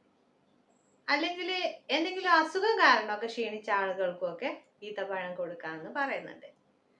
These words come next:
ക്ഷയം സംഭവിച്ച ആളുകൾക്ക്, അതായത് ധാതുക്കൾ ക്ഷയിച്ചു പോയ കണ്ടീഷനിൽ ഈത്തപ്പഴം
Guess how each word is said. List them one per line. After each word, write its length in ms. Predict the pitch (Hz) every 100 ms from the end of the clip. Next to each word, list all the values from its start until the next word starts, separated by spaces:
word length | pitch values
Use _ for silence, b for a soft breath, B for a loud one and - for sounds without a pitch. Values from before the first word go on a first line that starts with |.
| _ -
ക്ഷയം 440 | - 349 370 320 - -
സംഭവിച്ച 500 | 214 202 190 180 -
ആളുകൾക്ക്, 560 | 165 147 - - - -
അതായത് 460 | 220 262 269 285 415 302
ധാതുക്കൾ 580 | 226 240 277 381 370 403 480
ക്ഷയിച്ചു 500 | - 277 240 - 381
പോയ 300 | 320 226 202
കണ്ടീഷനിൽ 680 | 226 208 180 185 - 170 196
ഈത്തപ്പഴം 680 | 311 262 233 196 185 185